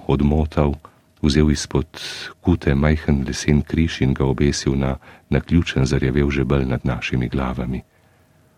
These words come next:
Na drugi strani barake se je oglasil hripav moški glas. Ne bo vam pomagal. Tukaj so molitve brez haska.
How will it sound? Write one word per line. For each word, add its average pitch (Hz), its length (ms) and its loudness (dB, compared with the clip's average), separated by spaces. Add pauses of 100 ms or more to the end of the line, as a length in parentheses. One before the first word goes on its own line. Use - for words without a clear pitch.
(520)
Na 71 80 2
drugi 95 260 4
strani 76 440 2
barake 71 480 0
se - 180 -4
je 65 80 2
oglasil 65 680 0
hripav - 480 -4
moški 65 400 -4
glas. 64 400 -6 (1500)
Ne 95 140 4
bo 98 180 4
vam 82 180 2
pomagal. 71 600 2 (460)
Tukaj 80 320 2
so - 180 2
molitve 71 800 2
brez 73 400 0
haska. 71 500 -2